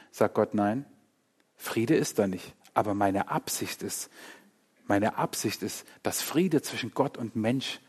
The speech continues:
herrscht." Leute, könnt ihr euch das noch vorstellen? Vielleicht haben wir heute Morgen Menschen hier, die diesen Frieden mit Jesus noch nicht geschlossen haben und du spürst diesen Unfrieden grad. Dann schließ diesen Frieden heute, weil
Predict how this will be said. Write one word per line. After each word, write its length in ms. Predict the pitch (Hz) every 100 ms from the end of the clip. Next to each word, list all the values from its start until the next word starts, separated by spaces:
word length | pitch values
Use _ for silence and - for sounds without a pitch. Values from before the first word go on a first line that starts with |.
| _ _
herrscht." 420 | - 113 104 - - - - -
Leute, 220 | 123 127 135
könnt 260 | 139 147
ihr 100 | 160
euch 160 | 151 -
das 140 | -
noch 120 | 131
vorstellen? 680 | - - 147 - 165 165 202 - _ _ _ _ _ _ - - _ _ _ _ _ _ _ _ _ _ _ _ - -
Vielleicht 340 | - 139 151 -
haben 160 | 156
wir 280 | 151 151 139
heute 180 | 135 143
Morgen 260 | 139 135 139
Menschen 300 | 135 139 135
hier, 140 | 147
die 100 | 139
diesen 240 | 131 131
Frieden 300 | 127 170 151
mit 100 | 143
Jesus 300 | 127 135 131
noch 80 | 131
nicht 180 | 123 135
geschlossen 440 | 131 - 156 -
haben 260 | 120 101 107 - - -
und 120 | 120
du 60 | 117
spürst 440 | - 147 143 -
diesen 200 | 131 135
Unfrieden 500 | 139 135 - 120 120
grad. 400 | - 101 101 - _ - -
Dann 140 | - 110
schließ 340 | - 135 156
diesen 260 | - 127 127
Frieden 360 | - 123 113
heute, 320 | 120 156 131 - - - -
weil 280 | 117 123 120